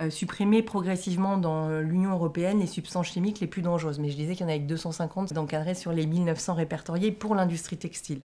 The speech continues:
C'est déjà pas mal, ça a le mérite d'exister, mais c'est quand même insuffisant parce que ça autorise toujours des substances cancérigènes, mutagènes, toxiques pour la reproduction.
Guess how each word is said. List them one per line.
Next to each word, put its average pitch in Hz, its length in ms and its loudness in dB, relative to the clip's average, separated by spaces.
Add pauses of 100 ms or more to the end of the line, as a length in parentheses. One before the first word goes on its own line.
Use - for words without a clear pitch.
(200)
C'est - 160 2
déjà 185 280 8
pas 196 160 6
mal, 254 360 8
ça - 200 2
a - 20 6
le 165 80 6
mérite 190 340 6
d'exister, 190 760 4
mais 175 200 4
c'est 165 180 0
quand 170 180 4
même 180 340 6
insuffisant 175 540 2
parce 190 140 -2
que 175 100 0
ça 175 140 2
autorise 175 360 0
toujours 202 260 0
des 170 120 2
substances 175 420 -4
cancérigènes, 170 640 0
mutagènes, 170 580 4
toxiques 185 540 -4
pour 160 120 -2
la 151 120 2
reproduction. 156 680 0